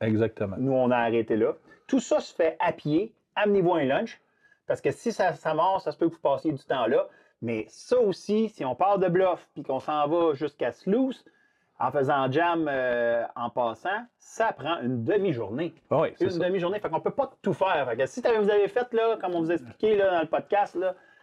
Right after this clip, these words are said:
Speaker 2: le début de la journée, on a dit, bon, on fait le bas de la rivière, puis que l'après-midi, vous faites le milieu, ben, c'est ça votre journée. <laughs> C'est pas
Speaker 1: Ça
Speaker 2: compliqué.
Speaker 1: ressemble à ça.
Speaker 2: Sinon, tu vas courroyer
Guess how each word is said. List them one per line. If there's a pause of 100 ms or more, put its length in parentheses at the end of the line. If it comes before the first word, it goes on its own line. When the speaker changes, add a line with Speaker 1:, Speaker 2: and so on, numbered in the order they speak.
(160)
Speaker 2:
le
début
de
la
journée,
on
a
dit,
bon,
on
fait
le
bas
de
la
rivière, (360)
puis
que
l'après-midi,
vous
faites (120)
le
milieu,
ben,
c'est
ça
votre
journée. (400)
<laughs>
C'est
pas
Speaker 1:
Ça
Speaker 2:
compliqué.
Speaker 1:
ressemble
à
ça. (120)
Speaker 2:
Sinon,
tu
vas
courroyer